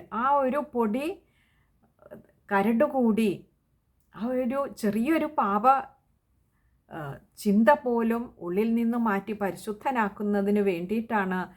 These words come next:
വൃത്രാസുരൻ എന്നൊരു ജന്മത്തിലേക്ക് പറഞ്ഞു വിട്ടത്. അവിടെ എല്ലാ പാപങ്ങളും നീങ്ങി ഭഗവത് പാദങ്ങളിലേക്ക് എത്താൻ കഴിഞ്ഞു. അപ്പോൾ ഈ രണ്ട്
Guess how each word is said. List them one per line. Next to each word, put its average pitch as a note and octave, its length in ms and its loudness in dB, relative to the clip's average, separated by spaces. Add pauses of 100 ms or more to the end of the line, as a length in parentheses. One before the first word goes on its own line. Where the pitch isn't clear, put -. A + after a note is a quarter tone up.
(280)
വൃത്രാസുരൻ G#3 800 -2
എന്നൊരു F#3 340 0
ജന്മത്തിലേക്ക് F#3 640 -4
പറഞ്ഞു F3 360 -4
വിട്ടത്. E3+ 300 -8 (100)
അവിടെ F3+ 300 -4 (400)
എല്ലാ D#3+ 240 -4 (360)
പാപങ്ങളും A3+ 680 0
നീങ്ങി G3 380 0 (380)
ഭഗവത് F3 380 -6
പാദങ്ങളിലേക്ക് F3 800 -6
എത്താൻ E3+ 320 -10
കഴിഞ്ഞു. E3+ 300 -4 (100)
അപ്പോൾ A#3+ 260 -6
ഈ B3+ 100 -2
രണ്ട് B3 600 2